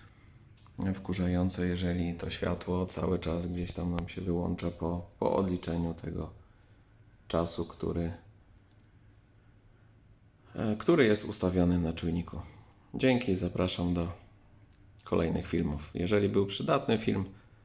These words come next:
to zostawcie proszę jakiś ślad po sobie.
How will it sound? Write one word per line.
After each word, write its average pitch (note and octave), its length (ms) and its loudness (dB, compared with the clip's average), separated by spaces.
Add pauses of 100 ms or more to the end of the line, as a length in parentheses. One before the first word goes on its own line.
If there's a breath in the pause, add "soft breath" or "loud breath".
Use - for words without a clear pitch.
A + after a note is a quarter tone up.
(140 loud breath)
to - 240 4
zostawcie F#2+ 500 0
proszę - 400 -4 (680 loud breath)
jakiś - 400 0
ślad F3 220 -2
po - 140 -8
sobie. - 360 -6